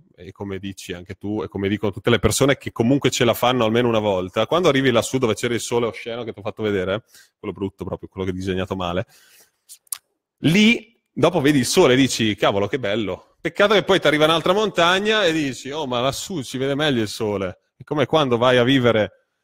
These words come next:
in un appartamento al terzo piano, è bello, poi vai a casa dell'amico che c'ha il loft al settimo piano e dici,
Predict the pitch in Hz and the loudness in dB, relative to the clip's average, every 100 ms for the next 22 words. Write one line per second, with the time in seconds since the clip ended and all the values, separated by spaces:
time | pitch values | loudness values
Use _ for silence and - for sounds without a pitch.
0 | _ _ _ _ 117 113 113 113 110 107 | _ _ _ _ -8 -6 -4 -6 -4 -4
1 | 101 - 113 - 143 127 107 131 127 151 | -4 -4 -4 -4 -6 -6 -6 -6 -6 -4
2 | 143 147 180 202 196 123 113 104 110 160 | -2 0 2 2 2 2 0 -4 -2 -2
3 | 202 - 196 131 131 131 160 143 151 170 | -4 -2 0 2 2 2 0 2 2 2
4 | 185 135 120 117 160 139 135 151 123 131 | 2 2 0 0 2 2 2 0 0 -2
5 | 117 - 147 165 185 139 147 190 185 147 | -4 -4 -6 -4 -4 -2 -2 -2 -2 -2
6 | 123 - 110 98 | -4 -4 -4 -4